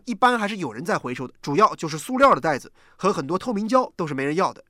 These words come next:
这就容易污染环境了。”网友西门吹雪则表示：“其实我们小区里有很多老人家都在收集这样的包装纸盒，他们可以拿去卖钱，这也算是回收利用吧。”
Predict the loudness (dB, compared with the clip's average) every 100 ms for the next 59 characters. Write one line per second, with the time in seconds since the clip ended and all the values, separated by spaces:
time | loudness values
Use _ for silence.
0 | _ -4 -2 -4 -6 -8 -4 -4 -4 -10
1 | -12 -12 -12 _ _ _ _ 4 6 6
2 | 2 -2 -2 0 0 0 -2 -2 -4 -4
3 | -8 -16 _ -4 -2 -2 -4 -6 -6 0
4 | 0 -2 -2 0 0 -2 -2 -2 -2 -4
5 | -4 -2 0 0 -2 -2 -2 -4 -4 -2
6 | -2 -2 -2 0 -4 -10 -12 -2 -2 -4
7 | -20 -4 -2 0 -2 -2 -2 -2 -2 -2
8 | -4 -8 _ -6 -4 -2 -4 -6 0 2
9 | 2 -4 -4 -2 -2 -2 -4 -6 -14